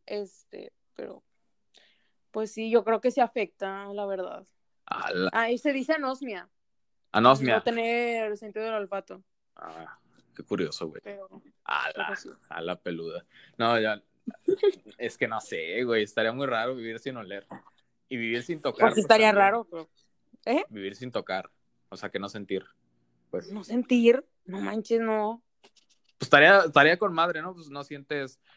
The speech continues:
Speaker 2: o sea, bueno, no sé qué sería como no tener tacto, o sea, si nada más no sentir cuando tocas algo,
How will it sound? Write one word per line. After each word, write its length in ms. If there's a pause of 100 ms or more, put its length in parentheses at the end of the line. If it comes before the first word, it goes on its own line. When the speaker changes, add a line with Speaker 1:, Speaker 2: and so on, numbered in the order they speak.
(100)
Speaker 2:
o 100
sea, 180
bueno, 360 (360)
no 160
sé 180 (360)
qué 100
sería 400
como 240
no 120
tener 300
tacto, 760 (640)
o 120
sea, 80
si 120
nada 120
más 140
no 100
sentir 360
cuando 240
tocas 300
algo, 360